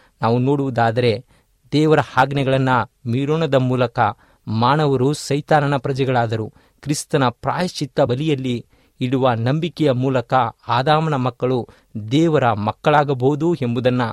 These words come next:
ತೋರಿಸಿಕೊಟ್ಟನು. ಮಾನವನ ಸ್ವಭಾವವನ್ನ ಅಂಗೀಕರಿಸಿಕೊಂಡು ಕ್ರಿಸ್ತನು ಮಾನವನನ್ನು ಮೇಲೆತ್ತುತ್ತಾನೆ. ಬಿದ್ದು ಹೋದ ದೇವರು ಕ್ರಿಸ್ತನ ಸಂಬಂಧದ ಮೂಲಕ ದೇವರ ಮಕ್ಕಳಾಗುವ ಯೋಗ್ಯತೆಯನ್ನ ಪಡೆಯಲು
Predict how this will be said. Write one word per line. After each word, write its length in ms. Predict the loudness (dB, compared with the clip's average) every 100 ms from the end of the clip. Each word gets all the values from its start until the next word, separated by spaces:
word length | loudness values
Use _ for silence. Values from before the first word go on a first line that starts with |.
| -10 _ _ _
ತೋರಿಸಿಕೊಟ್ಟನು. 720 | -2 -2 -4 -6 -4 -6 -6 -12 _ _ _ _ _ _ -20 -6
ಮಾನವನ 520 | 0 2 2 2 0
ಸ್ವಭಾವವನ್ನ 640 | -2 -4 2 2 2 0 -2 -2 -8 _ _
ಅಂಗೀಕರಿಸಿಕೊಂಡು 800 | -2 -2 0 -2 -2 -2 0 0
ಕ್ರಿಸ್ತನು 580 | -2 -6 -2 -2 -2 -6 _ _ -6
ಮಾನವನನ್ನು 720 | 0 2 4 2 2 2 0
ಮೇಲೆತ್ತುತ್ತಾನೆ. 880 | 2 2 2 0 -2 0 0 -4 -10 _ _
ಬಿದ್ದು 420 | -8 -6 -4 -2 0
ಹೋದ 260 | 2 0
ದೇವರು 540 | 0 0 0 0 -2 -6 _ _ _
ಕ್ರಿಸ್ತನ 440 | -4 -4 -2 -2 -2
ಸಂಬಂಧದ 520 | -2 -2 -2 -4 -2
ಮೂಲಕ 480 | -2 0 0 0 0 -4 -2
ದೇವರ 260 | 0 2 2
ಮಕ್ಕಳಾಗುವ 720 | 0 -4 0 2 2 2 0
ಯೋಗ್ಯತೆಯನ್ನ 640 | 0 0 -2 -2 -2 -4 -4
ಪಡೆಯಲು 560 | -4 0 0 0 -4